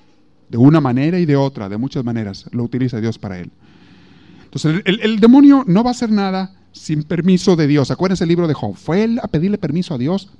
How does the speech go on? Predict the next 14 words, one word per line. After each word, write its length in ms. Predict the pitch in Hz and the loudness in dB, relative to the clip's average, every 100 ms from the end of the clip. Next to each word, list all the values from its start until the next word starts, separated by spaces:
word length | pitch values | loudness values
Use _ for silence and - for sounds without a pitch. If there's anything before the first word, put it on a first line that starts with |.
| - | -8
para 200 | - - | -6 -4
tentar 300 | 117 107 110 | -6 -6 -8
a 60 | |
Job. 220 | - 82 - _ _ _ _ _ _ _ - - | -10 -14 -16 _ _ _ _ _ _ _ -20 -12
Dios 240 | 123 127 | -10 -8
estaba 260 | - 127 120 | -8 -8 -8
presumiendo 600 | 123 117 123 208 262 190 | -8 -6 0 0 2 0
de 80 | 120 | -2
Job, 240 | 107 87 _ _ _ _ _ _ _ | -8 -12 _ _ _ _ _ _ _
de 120 | 127 | 0
lo 100 | 143 | 2
bueno 340 | 156 247 262 | 8 8 8
que 200 | - 185 | 4 2
era. 240 | 160 123 | 2 0